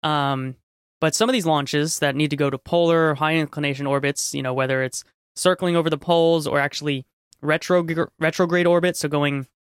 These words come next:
uh, backwards in reference to the way the Earth is spinning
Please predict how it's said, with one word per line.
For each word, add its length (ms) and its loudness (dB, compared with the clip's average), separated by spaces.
uh, 140 -2
backwards 760 -2
in 240 -2
reference 400 0
to 160 -2
the 60 2
way 160 2
the 140 -2
Earth 180 0
is 100 -2
spinning 320 -4